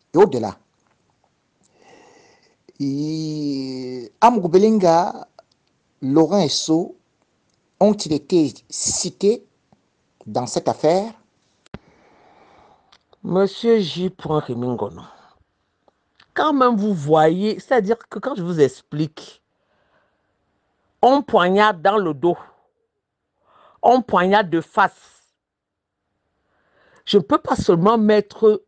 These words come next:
Speaker 2: la vidéo là, sur YouTube ou sur Facebook. Quand on poignarde dans le dos,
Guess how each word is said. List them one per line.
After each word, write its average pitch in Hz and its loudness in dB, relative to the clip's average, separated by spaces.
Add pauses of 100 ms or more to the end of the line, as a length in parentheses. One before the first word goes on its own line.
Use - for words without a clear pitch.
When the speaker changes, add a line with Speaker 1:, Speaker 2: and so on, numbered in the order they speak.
(100)
Speaker 2:
la 135 -10
vidéo 156 0
là, 262 -2 (300)
sur 180 -6
YouTube 208 -6
ou 196 -6
sur 165 -8
Facebook. 220 2 (2000)
Quand 359 2
on 302 -8
poignarde 247 0
dans 226 2
le 240 -4
dos, - -20